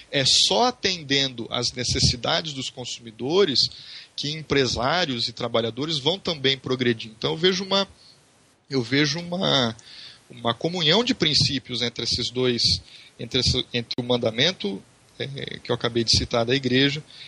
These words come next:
e um ordenamento de livre mercado baseado na propriedade. Quando a gente pensa também em caridade, só há caridade com propriedade privada. Você só pode dar alguma coisa pra alguém se essa coisa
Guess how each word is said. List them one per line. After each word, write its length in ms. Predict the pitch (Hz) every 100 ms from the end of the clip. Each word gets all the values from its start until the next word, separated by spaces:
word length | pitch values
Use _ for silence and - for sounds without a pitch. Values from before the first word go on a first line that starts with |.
| -
e 60 | 123
um 100 | 135
ordenamento 560 | 139 135 135 131 131
de 100 | 135
livre 220 | 131 131 127
mercado 480 | 127 - 127 123
baseado 420 | 127 123 113 117 123
na 80 |
propriedade. 720 | 120 131 - 123 117 151 - - - -
Quando 160 | 135 151
a 40 |
gente 180 | 180 175
pensa 320 | 175 175 -
também 300 | 165 151 147
em 40 |
caridade, 760 | 139 135 127 113 120 180 143 110
só 240 | - 131
há 100 | 160
caridade 640 | - - 175 123 139 170
com 160 | 208 220
propriedade 600 | 214 208 208 185 180 180
privada. 640 | - 233 151 147 165 131 - _ - - -
Você 220 | 131 - 147
só 160 | 151
pode 340 | - 165 208 180
dar 180 | 175
alguma 360 | 165 139 151 131
coisa 360 | - 147 127 127
pra 180 | 123
alguém 440 | 120 110 120 135 185
se 160 | -
essa 220 | 190 - 160
coisa 520 | - 165 180 208